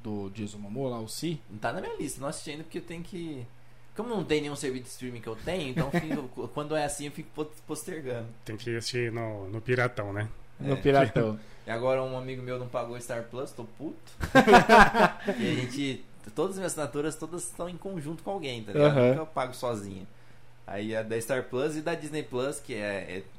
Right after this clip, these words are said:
Speaker 2: do mesmo, né?
Speaker 1: Sim.
Speaker 2: Não pagou, filho da mãe. Vou pagar, não.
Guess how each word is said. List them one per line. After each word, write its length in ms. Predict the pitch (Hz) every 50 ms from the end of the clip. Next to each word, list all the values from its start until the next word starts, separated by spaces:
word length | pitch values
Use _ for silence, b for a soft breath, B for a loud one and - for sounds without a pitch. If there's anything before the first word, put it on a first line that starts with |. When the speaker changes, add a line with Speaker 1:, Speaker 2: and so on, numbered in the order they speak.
| - -
Speaker 2:
do 80 | 110 107
mesmo, 420 | 107 104 107 120 151 160 156 135
né? 180 | 120 131 139 160 -
Speaker 1:
Sim. 280 | - - 127 110 107
Speaker 2:
Não 20 | 104
pagou, 380 | 92 120 117 113 107 107 123 143
filho 180 | - - 123
da 100 | 117 110
mãe. 220 | 107 110 117 135 120 101 - - - - - - - - - - - - - - - - - - - -
Vou 100 | 110 110
pagar, 320 | 110 131 131 139 160 -
não. 220 | 151 143 139 147